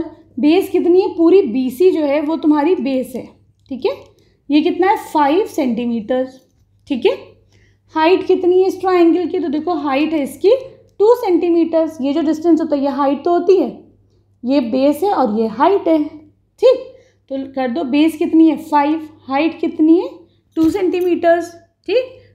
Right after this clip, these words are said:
टू से टू कैंसिल आउट हो जाएगा, कितना बचेगा हमारा, फ़ाइव सेंटीमीटर क्या लगाओगे, यूनिट स्क्वायर।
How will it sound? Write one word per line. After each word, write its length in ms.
टू 140
से 140
टू 200
कैंसिल 420
आउट 220
हो 60
जाएगा, 340
कितना 280
बचेगा 400
हमारा, 400
फ़ाइव 600
सेंटीमीटर 960
क्या 200
लगाओगे, 480
यूनिट 400
स्क्वायर। 480